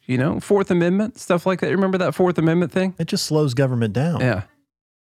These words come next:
Speaker 1: Oh my gosh,
Speaker 2: Yeah, that's
Speaker 1: Charlie.
Speaker 2: not, that's not gonna play through the system
Speaker 1: Yeah.
Speaker 2: if you don't
Speaker 1: I have to select
Speaker 2: connect it correctly.
Speaker 1: the soundboard,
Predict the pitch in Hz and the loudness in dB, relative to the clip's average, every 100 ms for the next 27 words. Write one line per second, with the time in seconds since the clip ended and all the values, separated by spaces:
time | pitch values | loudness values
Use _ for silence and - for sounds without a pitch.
0 | _ _ 113 98 - 139 - - - - | _ _ -2 0 -2 -6 -8 -6 -6 -2
1 | 117 101 110 - 139 - 160 196 175 117 | 0 0 2 2 0 -2 -4 -2 0 0
2 | 87 131 123 113 - 147 160 131 151 143 | 0 2 2 2 -2 -2 0 2 2 0
3 | 113 104 92 104 107 127 139 - - 110 | 2 2 2 -2 0 0 -2 -8 -4 0
4 | 127 120 113 - 107 104 113 107 - - | 0 0 -4 -2 -2 0 0 -2 -12 -4
5 | 127 123 117 120 - 127 127 101 92 - | 0 0 0 -2 -4 0 2 2 -2 -2
6 | 120 123 117 95 95 92 87 | -2 0 0 0 2 0 -2